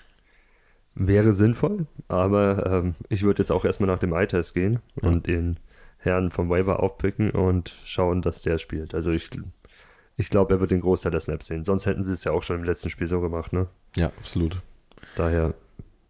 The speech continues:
Speaker 2: Ja, ich, ich würd's für Simmons, würd ich's halt echt gut finden, weil, äh, also man merkt richtig, der hat Probleme in der Coverage, ähm, extreme Probleme, sah ein bisschen so aus wie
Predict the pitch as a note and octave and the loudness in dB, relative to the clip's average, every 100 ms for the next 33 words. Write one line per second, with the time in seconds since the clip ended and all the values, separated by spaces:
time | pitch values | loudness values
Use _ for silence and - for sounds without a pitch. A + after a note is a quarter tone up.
0 | _ _ - _ F#2+ G#2 D#3+ - - A2+ | _ _ -20 _ 0 2 2 0 0 2
1 | A2+ - G#2 - A2 G2+ F2+ - G#2 F#2 | 2 2 0 2 2 0 -2 -2 0 2
2 | F#2+ E2 E2+ - F#2 - F2+ D2+ D#2 D#2+ | 0 0 -4 -2 -4 -2 -4 -4 -2 2
3 | D#2+ D#2+ - - - F#2 F#2+ F#2+ G2 G2+ | 2 0 -6 -8 -4 0 2 4 4 2
4 | - G#2+ G#2+ G2+ - F2+ G2 - - F#2 | 0 -4 -2 -2 2 2 2 -2 -4 0
5 | A2 C#3+ C#3 A#2 A2 - A#2 B2 B2+ - | 2 2 2 0 0 0 2 2 0 -2
6 | - - G2+ F#2 F#2 - - - A2 A2+ | -14 -8 -2 0 0 -4 -4 -2 -2 -2
7 | - G#2 A2+ A#2+ A2+ G2+ G2 G2+ - G#2 | -4 -2 0 -2 -2 0 0 0 -2 -2
8 | G2 - G2+ - G2 F#2+ | -2 0 -2 0 0 0